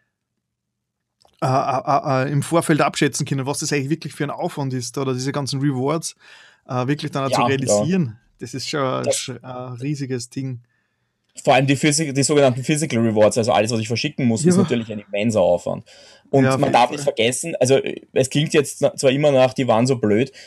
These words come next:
Speaker 2: aber ich meine, wir waren genau am, am Anfang eigentlich dieser Kickstarter-Welle, vielleicht am Ende der ersten Kickstarter-Welle war das so in der Gegend. Äh, und das heißt, da gab's einfach noch nicht ganz diese Richtwerte, wie funktioniert's? Und im Gegenteil, da war man eigentlich eher gewohnt,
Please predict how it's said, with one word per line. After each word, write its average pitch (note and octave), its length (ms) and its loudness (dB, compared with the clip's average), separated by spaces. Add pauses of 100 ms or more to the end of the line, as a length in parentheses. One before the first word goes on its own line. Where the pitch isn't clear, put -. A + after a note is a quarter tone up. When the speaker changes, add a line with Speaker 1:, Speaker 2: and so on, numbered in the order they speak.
(200)
Speaker 2:
aber A2+ 180 6
ich A#2+ 100 0
meine, A#2 180 2
wir A#2 160 2
waren A2 500 0 (260)
genau A#2+ 540 6
am, A#2+ 380 2 (240)
am B2+ 200 0
Anfang B2+ 460 2
eigentlich A2+ 300 2
dieser A#2+ 160 0
Kickstarter-Welle, G#2+ 760 2
vielleicht A2 220 0
am - 140 0
Ende B2+ 300 0
der B2+ 100 6
ersten G#2+ 300 2
Kickstarter-Welle G2 720 0
war F2+ 120 2
das F#2+ 140 -2
so - 60 -6
in G2 60 0
der G2 100 -2
Gegend. G2+ 380 -4 (680)
Äh, A2 360 6 (340)
und A#2 140 -2
das B2 160 2
heißt, A2+ 260 2
da A#2+ 60 0
gab's - 360 -4
einfach A#2+ 300 -2
noch A#2+ 160 0
nicht A#2+ 180 -2
ganz - 260 -4
diese A#2 280 -4
Richtwerte, A2+ 720 -2 (320)
wie B2 280 -2
funktioniert's? C3+ 760 0
Und A#2+ 220 -6
im B2 140 -4
Gegenteil, B2+ 340 2
da A2+ 100 4
war G#2+ 160 6
man B2+ 140 4
eigentlich A#2+ 220 2
eher A#2 160 4
gewohnt, A#2+ 340 0